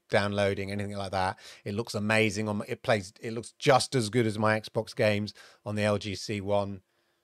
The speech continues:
What's, you know, what's not to like and all of that. So there you go,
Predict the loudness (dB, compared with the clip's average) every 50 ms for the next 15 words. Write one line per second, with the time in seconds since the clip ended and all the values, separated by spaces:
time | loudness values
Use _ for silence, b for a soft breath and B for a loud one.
0 | _ _ _ _ _ _ _ _ _ _ _ _ _ _ _ _ _ _ _ _
1 | -12 -10 -8 -8 -6 -8 -8 -8 -10 -8 -8 -8 -10 -10 -10 -10 -10 -12 -12 -12
2 | -12 -12 -10 -10 -10 -10 -12 -12 -14 -14 -14 -14 -12 -14 -14 -14 -12 -12 -12 -12
3 | -12 -14 -16 -14 -14 -12 -12 -14 -14 -18 _ -10 -10 -10 -8 -10 -12 -10 -8 -6
4 | -4 -4 -6 -6